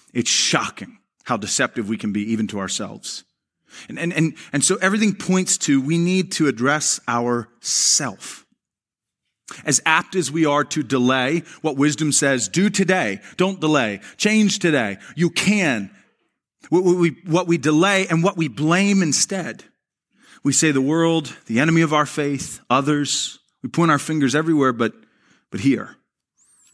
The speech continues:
And yet the pattern says, start here. Be honest with yourself. Ask these questions. So I hope that this builds up to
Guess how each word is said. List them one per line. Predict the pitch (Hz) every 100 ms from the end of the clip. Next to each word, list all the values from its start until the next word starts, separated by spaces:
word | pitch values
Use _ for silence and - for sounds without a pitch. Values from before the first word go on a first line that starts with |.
| - -
And | 131
yet | 143
the | 127
pattern | - - 175 127 104
says, | - 113 104 95 - -
start | - - 190
here. | - 120 165 139 - - _ _ _ _ _ _ _ -
Be | 170
honest | 170 160 175 139 131
with | 117
yourself. | 113 - 110 87 - 127
Ask | 165 - -
these | 165 131
questions. | - 131 - 110 - - -
So | -
I | 151
hope | 147 185 190
that | 135 139
this | 139 170 - - - - _ 123
builds | 101 170 180 139
up | 127 123 -
to | - 131